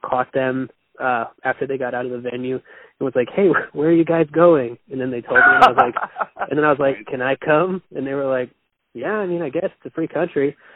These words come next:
Speaker 1: And so I ended up just getting, like, hammered and, uh, watching, sitting at a table with Duncan Trussell and, uh, Hamilton from Hamilton's Pharmacopoeia on Vice, like, just
Speaker 2: Oh,
Speaker 1: listening
Speaker 2: shit.
Speaker 1: to them, listening to them talk about drugs for hours.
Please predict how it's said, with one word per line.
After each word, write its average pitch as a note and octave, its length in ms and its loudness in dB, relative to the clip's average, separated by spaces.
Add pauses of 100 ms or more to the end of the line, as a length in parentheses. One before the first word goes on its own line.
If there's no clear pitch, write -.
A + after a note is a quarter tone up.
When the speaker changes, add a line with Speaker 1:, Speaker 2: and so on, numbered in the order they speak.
(140)
Speaker 1:
And B2 100 -8
so D3+ 60 2
I D3 100 4
ended D3+ 200 0
up C3 180 0
just B2+ 160 -8
getting, C3 280 -4
like, B2+ 220 -4
hammered C#3 480 -2 (320)
and, C3 220 -4
uh, C#3 300 -8
watching, C3+ 500 0 (260)
sitting D3 180 0
at C#3 60 0
a B2 60 -4 (100)
table C3 300 -4
with B2 200 -6
Duncan C3 320 -6
Trussell B2+ 540 -2
and, B2 240 -6
uh, A#2+ 180 -2 (460)
Hamilton D3+ 720 0
from A#2+ 400 0 (140)
Hamilton's C3+ 460 -2
Pharmacopoeia C3 680 -2 (120)
on A#2+ 180 -8
Vice, B2+ 300 0 (640)
like, A#2+ 140 -2
just B2 100 -4
Speaker 2:
Oh, D#3+ 60 4
Speaker 1:
listening C#3 340 0
Speaker 2:
shit. - 80 -2
Speaker 1:
to C3 80 0
them, C3 320 -6 (180)
listening C3+ 300 0
to C3 60 -2
them B2+ 140 -2
talk B2+ 240 2
about A#2+ 220 0
drugs A#2+ 380 -4 (120)
for A#2 240 -4 (200)
hours. A#2 340 -6